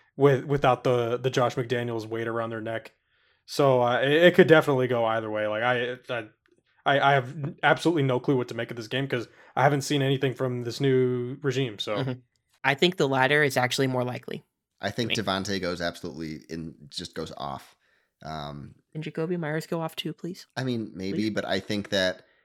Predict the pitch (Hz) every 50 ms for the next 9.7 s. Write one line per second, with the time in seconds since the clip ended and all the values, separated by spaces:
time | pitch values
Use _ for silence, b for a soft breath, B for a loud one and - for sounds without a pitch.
0 | _ _ - - 95 92 - 120 117 107 - - 113 104 - - - 104 104 95
1 | - 107 107 107 107 107 104 107 104 104 104 107 101 - 110 107 107 107 107 104
2 | _ _ - 101 101 101 104 98 98 95 90 85 - _ _ - 82 95 - 95
3 | 85 80 87 82 - 101 92 - 85 90 90 90 87 - 95 90 87 87 90 87
4 | 92 87 85 - 87 85 85 - - 82 78 - 82 78 - - - 85 80 80
5 | 78 - 67 71 73 76 78 - _ _ _ _ _ _ _ _ - - 80 85
6 | 82 80 80 80 - - - 85 87 85 85 85 73 - 95 92 92 95 120 107
7 | 98 90 92 90 90 90 90 85 - 98 98 139 90 85 139 127 - 113 104 98
8 | 95 95 - 139 135 123 117 - - 127 101 95 95 95 95 95 92 95 92 90
9 | 90 - - 98 92 85 90 87 87 85 85 - -